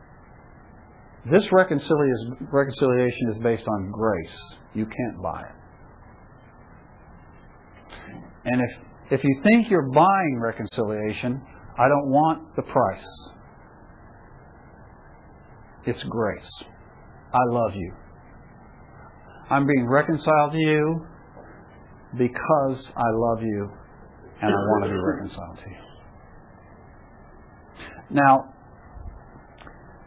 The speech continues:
I, I forgot to point out something important, so let me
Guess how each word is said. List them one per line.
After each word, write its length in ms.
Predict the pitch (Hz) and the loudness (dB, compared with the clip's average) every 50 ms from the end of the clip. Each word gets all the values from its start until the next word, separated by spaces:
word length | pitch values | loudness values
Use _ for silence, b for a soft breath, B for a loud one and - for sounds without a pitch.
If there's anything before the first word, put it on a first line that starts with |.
| - - - - - B B B B B B - - - - - - - - - - - - - - | -20 -20 -20 -20 -20 B B B B B B -16 -18 -20 -20 -20 -20 -20 -20 -20 -20 -20 -20 -16 -12
I, 80 | - | -10
I 920 | - - - - - - - - - - - - - - - - 151 147 156 | -10 -10 -10 -12 -12 -12 -12 -10 -10 -12 -12 -12 -16 -18 -8 -2 0 0 2
forgot 240 | 165 156 151 127 110 | 6 6 4 4 4
to 40 | - | 0
point 200 | - 143 127 120 | 0 0 0 0
out 120 | 117 113 - | -2 -4 -4
something 260 | - 127 107 - 107 | -6 -6 -4 -4 -6
important, 440 | 104 98 90 - 107 92 80 90 98 - | -8 -6 -6 -4 -6 -6 -6 -8 -8 -4
so 60 | 113 | 0
let 160 | 117 135 143 | 0 2 2
me 140 | 135 120 101 | 2 0 -2